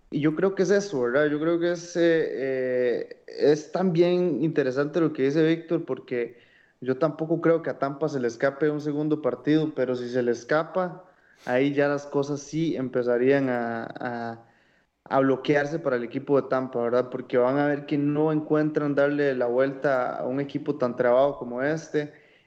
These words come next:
que si, por ejemplo, eh, Tampa llega y gana el tercero en, en, en un escenario en el que los Islanders ya llevan dos victorias y Tampa gana el tercero, los Islanders van a poder modificar de alguna forma y ya un,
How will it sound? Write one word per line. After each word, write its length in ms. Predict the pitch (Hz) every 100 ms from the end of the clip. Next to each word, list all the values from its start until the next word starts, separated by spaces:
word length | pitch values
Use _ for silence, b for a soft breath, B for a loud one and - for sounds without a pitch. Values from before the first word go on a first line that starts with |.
| _
que 120 | -
si, 120 | 131 135
por 200 | 131 127
ejemplo, 600 | 127 147 147 135 127 123
eh, 220 | 123 120
Tampa 380 | 120 135 139 156
llega 240 | 143 151 143
y 40 |
gana 220 | 139 139
el 100 | 143
tercero 480 | 139 123 117 143 131
en, 180 | 117 113
en, 360 | 117 113 113 117 _ - - _ -
en 160 | 135 131
un 160 | 135
escenario 420 | 147 135 131 139 147
en 60 | 127
el 60 |
que 440 | 117 120 120 120 -
los 240 | 123 117
Islanders 400 | 127 127 139 139
ya 100 | 135
llevan 240 | 131 135 131
dos 160 | 135
victorias 520 | 135 135 143 143 127 123
y 120 | 117
Tampa 360 | - 143 139
gana 160 | 120 135
el 120 | 143
tercero, 520 | 139 117 135 143 151 B B B B B
los 160 | 127 127
Islanders 460 | 139 147 151 139
van 140 | 139 143
a 120 | 139
poder 200 | 131 123
modificar 600 | 120 131 123 117 131 135
de 60 | 139
alguna 260 | 135 139
forma 420 | 131 143 147 143
y 40 | 123
ya 140 | 131
un, 160 | 135